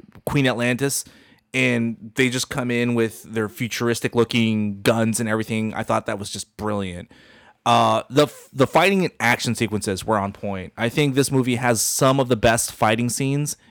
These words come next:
in all the D C movies. It just flows. The camera angles that are used are great and gives it, like, a powerful feeling to it. You feel invested in these fights, which is great.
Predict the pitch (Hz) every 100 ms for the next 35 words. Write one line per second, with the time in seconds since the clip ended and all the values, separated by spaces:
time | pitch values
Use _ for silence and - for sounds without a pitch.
0 | _ - 123 107 110 110 104 110 104 107
1 | 104 101 95 92 - - _ 123 110 120
2 | - - 117 123 131 147 139 - - _
3 | _ _ 120 110 - 120 131 127 139 143
4 | 131 131 117 104 117 135 - - 107 95
5 | 107 123 135 117 107 113 107 113 113 -
6 | - 104 101 - 113 110 107 101 113 113
7 | 123 - 135 131 131 _ _ _ _ _
8 | _ _ _ - 135 113 143 123 101 110
9 | - 131 123 123 123 - 127 135 131 120
10 | 107 98 107 110 131